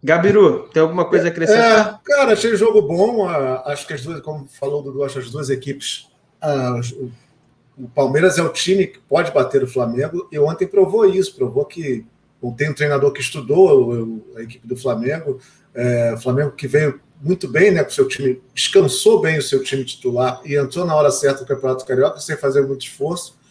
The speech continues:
Speaker 2: e ontem fez um bom jogo também. É uma final de um jogo único, acontece isso, né? O jogo muda, não é aquele jogo de, jogo de três pontos, então tudo pode acontecer agora. O Palmeiras não pode,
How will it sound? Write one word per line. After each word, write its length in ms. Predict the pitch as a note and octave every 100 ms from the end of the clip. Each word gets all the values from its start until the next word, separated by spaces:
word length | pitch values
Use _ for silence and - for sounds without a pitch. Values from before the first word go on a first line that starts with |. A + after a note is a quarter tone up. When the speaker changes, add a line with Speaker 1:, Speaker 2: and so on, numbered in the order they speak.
| _ _ _ -
Speaker 2:
e 160 | D3+ D3+
ontem 280 | D#3 D3+ D3
fez 220 | D#3 D3+
um 120 | D3
bom 200 | D3+ D3
jogo 280 | B2 - D3
também. 360 | D3+ C3+ D3+
É 40 | A3
uma 200 | D4 -
final 380 | - F3+ E3+ -
de 80 |
um 60 | E3
jogo 280 | C3+ E3 C#3+
único, 440 | C3 E3+ F#3+ D#3+ _ _ _
acontece 600 | C#3+ D3 D3 D3 D#3 -
isso, 160 | C#3 C#3
né? 80 | C3+
O 40 |
jogo 260 | C3 C#3+ E3+
muda, 480 | D3 D#3 D#3 C3+ - _ -
não 140 | C#3
é 60 | D3+
aquele 220 | D3+ D3
jogo 280 | C3 C#3+ C#3+
de, 260 | C3+ - -
jogo 240 | D3 C#3+
de 80 | B2+
três 240 | C#3+ C3+
pontos, 360 | - C#3+ C#3+ -
então 260 | A2+ C3 C3+
tudo 200 | D3+ -
pode 160 | D3 D3
acontecer 420 | D3+ C#3+ C3+ D3+
agora. 200 | C3+ B2+
O 20 |
Palmeiras 320 | C#3+ F3+ -
não 80 | A#2+
pode, 500 | - - D3+ C3